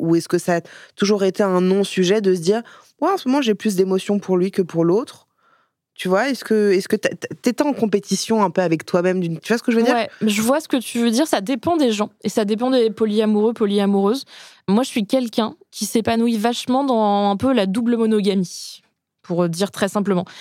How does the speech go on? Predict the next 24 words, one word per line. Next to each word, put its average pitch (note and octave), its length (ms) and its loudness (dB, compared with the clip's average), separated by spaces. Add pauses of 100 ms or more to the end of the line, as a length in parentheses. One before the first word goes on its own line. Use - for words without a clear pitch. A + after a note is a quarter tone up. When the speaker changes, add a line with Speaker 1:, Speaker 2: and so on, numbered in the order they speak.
(140)
Speaker 2:
C'est-à-dire G#3 260 0
que G3+ 60 -2
je, G3 320 2
je G3 140 0
fonctionne A#3+ 500 0
le A3+ 140 2
mieux A3+ 320 2
possible A#3 480 0
et G3 40 2
là, F#3 160 2
je F#3 60 -12
suis G#3+ 140 -2
la G3 80 2
plus A3 240 0
épanouie G#3+ 400 0
en, F#3+ 180 0
en, F3+ 420 -2
en G#3 140 2
étant G3 160 0
en G#3+ 60 0
couple A#3+ 160 -2
avec F3+ 160 -2
deux G#3 120 0
personnes G3 400 -4